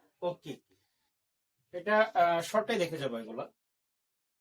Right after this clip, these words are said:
আহ, অসম্পৃক্ত, আহ, অসম্পৃক্ত হাইড্রোকার্বন কাকে বলে এক নম্বরের জন্য দেখে গেলা, কয় প্রকার এক নম্বরের জন্য দেখে গেলা, ও কি কি,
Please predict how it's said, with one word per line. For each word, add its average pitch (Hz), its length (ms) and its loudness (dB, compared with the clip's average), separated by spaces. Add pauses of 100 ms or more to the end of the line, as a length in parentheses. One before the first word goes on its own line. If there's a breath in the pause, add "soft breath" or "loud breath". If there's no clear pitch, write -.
(120)
আহ, 156 180 -10
অসম্পৃক্ত, 214 760 0
আহ, 165 460 0
অসম্পৃক্ত 214 480 -4
হাইড্রোকার্বন 208 560 2
কাকে 202 220 -4
বলে 196 200 -2
এক 190 240 -2
নম্বরের 185 340 -4
জন্য 185 200 -4
দেখে 165 220 -10
গেলা, 165 260 -10 (160)
কয় 160 140 -10
প্রকার 175 400 4 (120)
এক 165 140 -8
নম্বরের 170 320 -2
জন্য 170 160 -2
দেখে 165 200 -2
গেলা, 175 320 -4
ও 185 100 0
কি 214 280 -10
কি, 214 260 -8